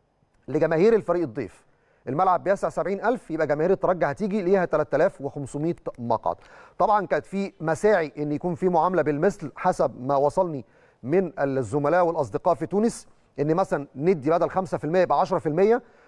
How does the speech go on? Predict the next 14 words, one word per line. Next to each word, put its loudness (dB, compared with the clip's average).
والأهلي 2
برضه 0
لما 0
يسافر -2
وجمهوره 0
عايز 2
يسافر -2
يبقى -2
ليه 4
عشرة 0
في -6
المية. 2
ولكن 0
طبعًا 0